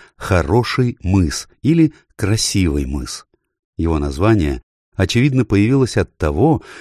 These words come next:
что эти два километра суши служили естественным пирсом, укрывающим от северных ветров, причинявших серьезные неприятности ходившим по Черному морю судам. А подветренная его сторона образует тихую,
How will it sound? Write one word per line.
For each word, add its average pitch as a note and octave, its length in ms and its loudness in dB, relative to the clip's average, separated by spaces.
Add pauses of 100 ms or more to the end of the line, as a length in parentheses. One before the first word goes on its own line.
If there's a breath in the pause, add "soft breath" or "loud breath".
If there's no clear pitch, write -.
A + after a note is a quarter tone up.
(100)
что - 220 -2
эти A#2+ 240 2
два G#2 240 2
километра G2+ 580 0
суши D3+ 420 -4
служили G2+ 480 0
естественным A#2+ 840 -2
пирсом, F2 680 -2 (320 loud breath)
укрывающим F2 720 -2
от C#2+ 100 -6
северных D2 460 -4
ветров, F2+ 440 0 (400)
причинявших G2 680 0
серьезные E2+ 560 0
неприятности D#2 880 -2
ходившим F#2+ 720 -4
по F#2 140 -2
Черному E2 460 -4
морю C#2+ 420 -6 (220 soft breath)
судам. B1+ 560 -8 (640)
А E2 120 2
подветренная C#3+ 760 2
его C3+ 240 6
сторона G#2+ 440 2
образует F2 560 0
тихую, C#3 600 0